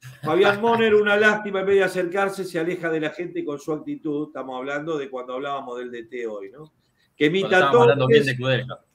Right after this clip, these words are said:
Speaker 1: Estábamos hablando bien de Kudelka. Quemita Torres, ¿es verdad que la dirigencia va a rescindir con pic? Buen programa, muchachos, sí, señor. Eh, todo parece indicar que va a haber una rescisión con pic,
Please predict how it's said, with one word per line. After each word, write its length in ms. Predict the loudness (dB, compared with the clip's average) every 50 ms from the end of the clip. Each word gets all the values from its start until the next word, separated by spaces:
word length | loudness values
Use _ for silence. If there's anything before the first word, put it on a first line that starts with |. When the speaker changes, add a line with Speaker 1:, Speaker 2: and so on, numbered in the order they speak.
| _ _ _
Speaker 1:
Estábamos 300 | _ -8 -6 -6 -4 -4 -4
hablando 240 | -4 -4 -4 -6 -6
bien 140 | -8 -8
de 80 | -8 -8
Kudelka. 400 | -8 -8 -8 -10 -12 -14 -16 -10
Quemita 400 | -8 -6 -6 -4 -4 -4 -4 -2
Torres, 500 | 0 2 2 2 2 2 0 -2 -2 -8 _ _ _ -2
¿es 140 | 0 2
verdad 240 | 4 4 4 4 2
que 80 | 2 0
la 80 | 2
dirigencia 580 | 4 4 4 4 4 2 0 0 0 0 -4 -2
va 220 | 0 2 2 4 4
a 40 | 2
rescindir 520 | 0 -2 -4 -6 -8 -6 -4 -4 -4 -4
con 240 | -4 -4 -6 -6 -6
pic? 300 | -8 -8 -8 -10 _ _ _ _ _ _ 0
Buen 160 | 0 2 2
programa, 340 | 2 0 0 0 -2 -4 -4
muchachos, 440 | -8 -8 -8 -10 -10 -10 -12 -14 -14
sí, 120 | -16 -20 -16
señor. 520 | -12 -12 -10 -10 -10 -10 -12 -14 -16 -20 _ _ _ _ _ _ _ _ _ _ -4
Eh, 640 | 0 0 2 2 0 0 0 -2 -2 -2 -2 0 2
todo 320 | 6 8 8 8 8 6
parece 340 | 4 2 0 -2 -4 -6 -6
indicar 420 | -6 -6 -6 -4 -2 -2 -2 -2 -2
que 100 | -2 -2
va 60 | -2
a 20 | -2
haber 120 | -2 -4
una 160 | -6 -6 -6
rescisión 760 | -6 -6 -8 -10 -12 -16 -10 -4 -2 -2 -2 -4 -6 -10 -16 _ _ _ _ _
con 720 | -10 -8 -6 -6 -6 -6 -6 -8 -8 -10 -12 -14 -18 -14
pic, 360 | -10 -8 -8 -8 -10 -14 _